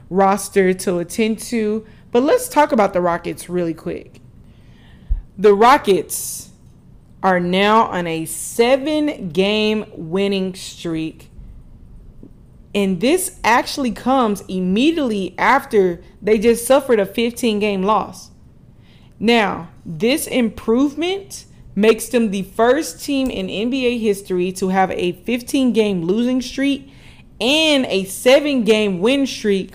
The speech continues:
within the same season. That tells you some interesting things are going on here in Houston, and we need to be on the lookout.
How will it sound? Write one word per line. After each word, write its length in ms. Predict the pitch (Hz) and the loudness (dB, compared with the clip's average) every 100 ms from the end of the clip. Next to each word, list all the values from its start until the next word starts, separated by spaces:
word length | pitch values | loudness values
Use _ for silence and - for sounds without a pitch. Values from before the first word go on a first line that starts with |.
| - | -4
within 420 | 196 196 196 196 | -4 -2 -2 -2
the 100 | 180 | -4
same 420 | 175 185 185 175 | -6 -6 -4 -6
season. 580 | 165 - 185 170 160 160 - - - - | -8 -10 -8 -8 -10 -14 -18 -20 -20 -2
That 220 | 226 262 | 2 4
tells 280 | - 269 262 | 6 6 6
you 300 | 262 262 - - | 2 -2 -4 -8
some 320 | - 233 - | 0 0 0
interesting 680 | 190 247 302 285 - 240 208 | -2 0 0 -4 0 0 0
things 320 | 214 214 214 - | 0 0 0 -4
are 180 | - | -6
going 400 | 180 180 190 190 | -2 -2 -2 -2
on 300 | 175 175 180 | -2 -2 -2
here 280 | 185 185 180 | -2 -2 -2
in 120 | 175 | -4
Houston, 640 | 175 - 220 - 220 220 220 - - - | -6 -6 -6 -4 -2 -2 -4 -14 -20 -6
and 200 | 165 170 | -4 -2
we 100 | 339 | 2
need 160 | 480 | 2
to 80 | 466 | 2
be 120 | 294 | 2
on 100 | 294 | 2
the 80 | 240 | 4
lookout. 640 | 214 254 220 151 - - | 4 4 2 0 -2 -12